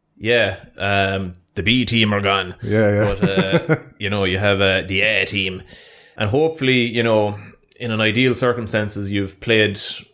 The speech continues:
Speaker 1: you know, you played your hand right there. Like, I mean, it, it kinda helps if you're a good judge of character. And, like, more often than not,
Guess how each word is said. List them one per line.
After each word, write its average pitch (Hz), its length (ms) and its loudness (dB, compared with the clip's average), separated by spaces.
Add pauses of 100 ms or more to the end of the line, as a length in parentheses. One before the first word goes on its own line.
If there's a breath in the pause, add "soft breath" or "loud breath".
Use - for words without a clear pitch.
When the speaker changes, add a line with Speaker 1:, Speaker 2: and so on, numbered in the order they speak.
(140)
Speaker 1:
you 117 160 -4
know, 110 80 2
you 101 100 2
played 127 260 -2
your 113 120 0
hand 117 240 -2
right 101 220 0
there. 104 220 0
Like, 92 200 -2
I 98 40 -4
mean, 98 220 -4
it, 92 180 -8
it 95 180 -6
kinda 101 240 0
helps - 520 -2
if 101 140 -6
you're 107 140 4
a 104 40 2
good 104 300 0
judge 107 240 2
of 98 80 -4
character. 98 560 0
And, 95 420 -2
like, 92 360 -4 (100)
more 107 160 0
often 110 320 0
than 107 120 2
not, 107 440 0